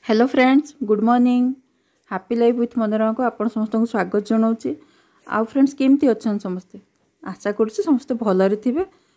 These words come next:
ସୁସ୍ଥ ଆଉ ସୁରକ୍ଷିତ ଥିବେ। ଆଉ ଫ୍ରେଣ୍ଡସ୍, ଆମେ ବି ଏଠି ଭଲରେ ଅଛୁ। ଆଉ ଆଜି ଟିକେ ଲେଟ୍ରେ ମୁଁ ବାହାରକୁ ଆସିଥିଲି, କ୍ଷୀର ଦେବ ଯେହେତୁ, ସେଇଥିପାଇଁ,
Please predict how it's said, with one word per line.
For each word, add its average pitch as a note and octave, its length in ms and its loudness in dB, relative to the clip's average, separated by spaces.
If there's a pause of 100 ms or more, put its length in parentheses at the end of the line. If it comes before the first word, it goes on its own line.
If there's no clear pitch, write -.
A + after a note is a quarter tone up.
(100)
ସୁସ୍ଥ - 340 -6
ଆଉ D#4 140 2
ସୁରକ୍ଷିତ A#3 500 -2
ଥିବେ। C#4+ 300 -4 (580)
ଆଉ A3+ 120 -2
ଫ୍ରେଣ୍ଡସ୍, C4 280 0
ଆମେ G#3 280 0
ବି A#3+ 100 2
ଏଠି B3 200 0
ଭଲରେ B3+ 340 0
ଅଛୁ। C4 340 -4 (580)
ଆଉ A3+ 200 0
ଆଜି A3 280 0
ଟିକେ A#3+ 340 0
ଲେଟ୍ରେ G#3+ 480 0
ମୁଁ A#3+ 420 0
ବାହାରକୁ A3+ 400 -2
ଆସିଥିଲି, B3 440 -2
କ୍ଷୀର A#3 360 0
ଦେବ A#3+ 240 0
ଯେହେତୁ, B3+ 300 -2
ସେଇଥିପାଇଁ, B3 500 0